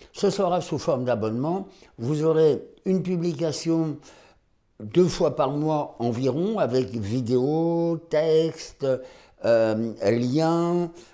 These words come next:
et cetera, et cetera. Il faut savoir aussi, et c'est là que c'est important, si, euh, cet abonnement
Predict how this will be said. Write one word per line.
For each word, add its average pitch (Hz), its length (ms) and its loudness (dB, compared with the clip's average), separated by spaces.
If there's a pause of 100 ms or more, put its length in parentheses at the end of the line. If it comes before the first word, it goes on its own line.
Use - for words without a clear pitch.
(140)
et 127 180 2
cetera, 143 460 -2
et - 20 -8
cetera. 143 540 -6 (180)
Il 107 80 -6
faut - 300 0
savoir 190 340 2
aussi, 269 540 -2
et 127 120 -4
c'est 139 240 -2
là 180 200 2
que 131 340 -2
c'est - 400 -8
important, 123 520 -4 (680)
si, - 680 -4 (220)
euh, 92 440 0 (160)
cet 185 320 -2
abonnement 180 800 -2